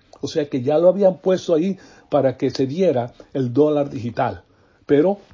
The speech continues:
eh, en el Senado vieron todo eso agregado ahí y negaron hasta que lo retiraron para que pudiera pasar. La presión social era demasiada sobre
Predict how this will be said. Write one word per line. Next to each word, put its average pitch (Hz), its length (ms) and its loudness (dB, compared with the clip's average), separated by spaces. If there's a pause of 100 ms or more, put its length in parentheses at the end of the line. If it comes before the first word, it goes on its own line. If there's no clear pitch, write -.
(220)
eh, 139 300 -2
en 135 120 -4
el 127 100 -4
Senado 143 460 0
vieron 147 400 -2
todo 170 380 0
eso 170 220 -4
agregado 139 500 0
ahí 170 280 -4 (140)
y 165 240 -8
negaron 139 580 0
hasta 131 360 -4
que 143 280 -4 (120)
lo 135 220 -4
retiraron 139 680 -2
para 127 220 -2
que 117 80 -8
pudiera 117 320 -4
pasar. 143 380 -4 (280)
La 123 140 -4
presión 147 480 -6
social 147 400 -4
era 135 160 -2
demasiada 147 680 -2 (320)
sobre 120 520 -6